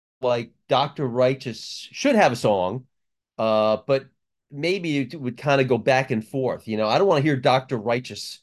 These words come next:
voice in the beginning of a, a Styx song. You know, if you wanna introduce him later on in the concept, in the song, okay, here's Doctor Righteous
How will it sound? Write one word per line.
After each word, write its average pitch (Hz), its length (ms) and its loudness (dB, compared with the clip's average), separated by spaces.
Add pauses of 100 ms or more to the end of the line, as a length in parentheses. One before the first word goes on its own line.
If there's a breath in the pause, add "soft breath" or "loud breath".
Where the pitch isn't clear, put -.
(420)
voice 104 760 -2 (460)
in 135 140 2
the 131 60 -2
beginning 139 320 2
of 120 100 2
a, 117 180 -2
a 107 40 -2
Styx - 300 -6
song. - 360 -6 (240)
You 143 120 2
know, 123 160 6
if 127 100 0
you 151 60 -2
wanna 147 160 2
introduce 165 460 -2
him 147 100 0
later 143 320 4
on 147 260 4
in 147 120 -2
the 143 40 -4
concept, 147 600 -2
in 143 180 -4
the 147 60 -6
song, 147 640 0
okay, 120 380 -2
here's 107 220 -6
Doctor 110 280 -2
Righteous 107 600 -6